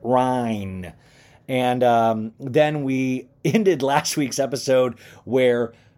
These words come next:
uh, Heather and Terry had a bunch of couples that they admire and respect over to show Doctor Jen and Ryan how to do it.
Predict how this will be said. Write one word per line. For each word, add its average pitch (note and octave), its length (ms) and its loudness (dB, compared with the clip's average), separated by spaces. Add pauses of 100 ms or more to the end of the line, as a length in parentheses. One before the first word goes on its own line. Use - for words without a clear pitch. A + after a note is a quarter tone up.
(200)
uh, A#2 260 0
Heather F3 460 2
and C3 120 -4
Terry C#3+ 460 0
had A#2 200 0
a A2+ 40 -2
bunch A#2 160 -4
of A2+ 140 -6
couples A2+ 400 0
that A2 120 -6
they A2+ 180 2 (160)
admire A2 440 -4
and G#2 120 -8
respect A2 400 -2
over G#2 180 -4
to G2 80 -10
show G#2+ 280 -2 (420)
Doctor A#2+ 260 2
Jen A2 240 -2
and G2+ 200 -6
Ryan G#2 580 -4
how A2 220 0
to G2 100 -4
do A#2+ 220 2
it. G2+ 140 -4